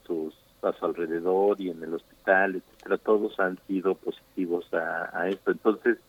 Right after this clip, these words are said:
entre que la prueba tiene resultados impredecibles o que simple y sencillamente, aún siendo médica, le costó mucho trabajo que le tomaran una muestra y le hicieran la prueba, porque en su hospital no hay.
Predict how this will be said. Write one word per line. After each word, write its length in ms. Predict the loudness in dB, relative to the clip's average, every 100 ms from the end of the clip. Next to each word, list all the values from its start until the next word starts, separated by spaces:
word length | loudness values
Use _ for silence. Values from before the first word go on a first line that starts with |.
| _ -20 -6
entre 300 | -6 -2 -2
que 120 | 2
la 140 | 4 4
prueba 440 | 6 8 8 4
tiene 320 | 0 -2 -2
resultados 640 | -2 -2 -6 -2 2 2 0
impredecibles 960 | -8 -6 -4 -4 -8 -4 -2 0 0 0 -6 _ _ -2
o 180 | -2 0
que 100 | -2
simple 340 | 0 0 -2
y 20 |
sencillamente, 720 | -2 -4 -4 -2 0 0 2 2
aún 200 | 2 0
siendo 200 | 0 0
médica, 300 | 0 0 0
le 120 | 0
costó 300 | -4 -4 -2
mucho 300 | 0 -2 -2
trabajo 560 | -4 0 2 0 -4 -10 _ _ _ _
que 100 | 0
le 140 | 2 2
tomaran 460 | 0 0 0 0
una 200 | -2 -2
muestra 520 | -2 -4 -4 0 0
y 60 | 0
le 120 | -4
hicieran 240 | 0 0 2
la 60 |
prueba, 200 | 4 4
porque 380 | 6 6 6 4
en 80 | 2
su 80 | 2
hospital 460 | 0 2 4 4
no 180 | 4 4
hay. 260 | 4 4